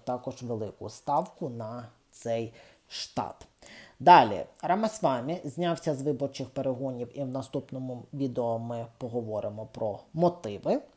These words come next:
чому він це зробив. Ну і наступне, з кокусів в Айову ми достатньо швидко переходимо в Нью-Гемпшир,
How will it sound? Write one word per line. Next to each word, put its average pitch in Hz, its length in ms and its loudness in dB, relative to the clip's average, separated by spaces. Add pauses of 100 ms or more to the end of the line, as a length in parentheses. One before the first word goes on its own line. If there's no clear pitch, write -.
(280)
чому 202 220 -2
він 196 180 -4
це 196 160 0
зробив. 190 440 2 (560)
Ну 277 340 6
і 247 280 10 (180)
наступне, 240 920 4 (120)
з 185 400 8 (280)
кокусів 202 560 4
в 151 60 6
Айову 233 480 4
ми 190 360 2 (200)
достатньо 147 640 4
швидко 214 560 2
переходимо 160 800 4
в 139 120 -2
Нью-Гемпшир, 156 1160 0